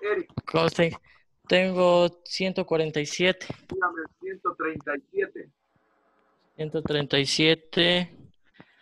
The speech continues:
Speaker 2: Tengo lo que es simbiosis.
Speaker 1: ¿Qué es simbiosis?
Speaker 2: Es la asociación íntima de dos organismos diferentes con los que se obtienen beneficios mutuos.
Speaker 1: Perfecto. ¿Qué es una solución madre?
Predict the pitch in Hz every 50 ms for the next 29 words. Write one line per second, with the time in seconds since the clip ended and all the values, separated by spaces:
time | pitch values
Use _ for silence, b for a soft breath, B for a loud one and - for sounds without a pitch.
0 | b b _ _ - 160 165 165 170 160 151 - 170 175 - - 160 151 156 170
1 | 185 185 180 - - - - - - - - _ - - _ - - 339 392 392
2 | - - 349 320 - 370 415 415 - - 277 - - _ _ _ _ _ _ _
3 | _ _ _ _ _ _ 165 170 165 170 165 160 - 160 143 151 147 - - 165
4 | 170 160 160 170 - - 175 160 151 143 143 143 139 143 151 147 - 156 143 139
5 | 139 143 143 147 156 160 156 139 139 131 127 - 135 127 131 135 151 151 - -
6 | 180 180 180 - - - - - - _ _ - 131 131 131 - - 139 131 139
7 | 127 - 147 147 156 151 143 139 135 131 127 - 151 147 151 143 135 147 151 160
8 | 165 160 - 135 - - - _ _ _ _ _ _ 107 104 - _ 135 147 147
9 | - _ - - - 156 160 160 165 165 160 - 151 147 143 139 - 160 165 165
10 | 160 165 170 160 135 104 92 -